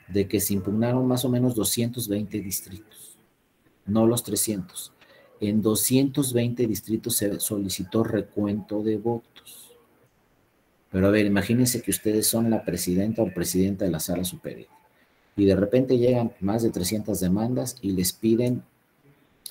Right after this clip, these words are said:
que se abran paquetes en doscientos veinte distritos. Y ustedes dicen, bueno, es la elección presidencial, hay que darle certeza y transparencia al proceso.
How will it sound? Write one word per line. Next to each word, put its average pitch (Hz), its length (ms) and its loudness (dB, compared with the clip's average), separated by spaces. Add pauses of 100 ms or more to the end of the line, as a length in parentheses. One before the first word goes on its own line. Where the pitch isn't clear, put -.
(640)
que 95 100 2
se 107 180 4
abran 110 460 4
paquetes 113 640 2
en 98 180 2
doscientos 107 920 0
veinte 98 640 -2
distritos. - 880 -4 (1800)
Y 92 60 -4
ustedes 113 380 10
dicen, 107 240 6
bueno, 107 220 6
es 104 80 4
la 104 80 6
elección 92 320 2
presidencial, 92 800 -2
hay 101 140 -4
que 98 120 -2
darle 95 260 0
certeza 92 540 0
y 92 40 2
transparencia 85 640 -2
al - 80 -6
proceso. 113 760 -2